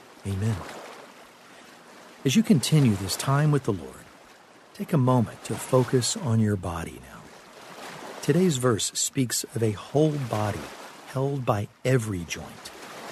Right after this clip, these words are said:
Imagine God filling your whole body with His Holy Spirit, touching every joint with healing. With your eyes closed, take a relaxing breath.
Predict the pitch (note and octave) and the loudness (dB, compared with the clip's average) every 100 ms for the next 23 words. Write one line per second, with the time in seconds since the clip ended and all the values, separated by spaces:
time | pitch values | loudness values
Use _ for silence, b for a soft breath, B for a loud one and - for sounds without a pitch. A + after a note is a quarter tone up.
0 | - - - - - B2 D3+ F#3 F#3+ E3 | -14 -16 -18 -10 0 4 4 4 4 4
1 | D3+ B2 - - C3+ E2+ D2 E2 - C3+ | 2 -2 -2 2 2 0 -6 -12 -4 -2
2 | E3+ D#3+ C3 A#2 A#2+ G#2 - F#2+ F#2 - | -2 -2 0 2 2 -2 -8 -14 -6 -2
3 | G#2 - C3 B2+ B2 G#2+ - A#2+ F#2+ - | -2 -2 -2 0 0 -2 -4 -4 -6 -10
4 | - - - - - - - - A#2 - | -18 -18 -18 -16 -18 -20 -14 -8 -4 0
5 | B2 A2+ - B2 A#2+ C3 C3+ G#2+ - A2+ | 0 0 0 0 2 0 0 0 0 2
6 | G#2 D#2 - D#2+ - F#2+ F2+ - - - | 2 0 -8 -12 -10 -10 -10 -12 -18 -18
7 | - - - - - - - - - - | -16 -16 -14 -14 -16 -16 -16 -18 -16 -12
8 | F#2+ G2+ G#2 D3 D#3+ - C3 F2 C2+ A#3 | -8 -6 -2 0 0 0 -2 -2 -6 -8
9 | - B B - - - - - - F3+ | -10 B B -20 -20 -20 -20 -18 -14 -6
10 | G#3 D#3+ A#2 A2+ - - F#2 - - - | -2 0 0 0 -2 -4 -4 -6 -12 -14